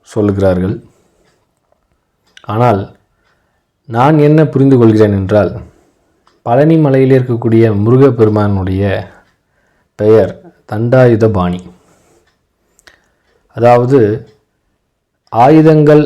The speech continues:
அற்றவரை நாம் நிராயுதபாணி என்று சொல்வோம். அதுபோல முருகப்பெருமான்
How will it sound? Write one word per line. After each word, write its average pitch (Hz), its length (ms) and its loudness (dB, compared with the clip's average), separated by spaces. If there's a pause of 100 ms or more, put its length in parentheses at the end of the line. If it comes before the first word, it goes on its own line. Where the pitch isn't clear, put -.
அற்றவரை 120 580 2
நாம் 113 280 0
நிராயுதபாணி 117 840 2
என்று 101 280 -4
சொல்வோம். 95 340 -6 (1200)
அதுபோல 104 380 -2 (420)
முருகப்பெருமான் 117 840 0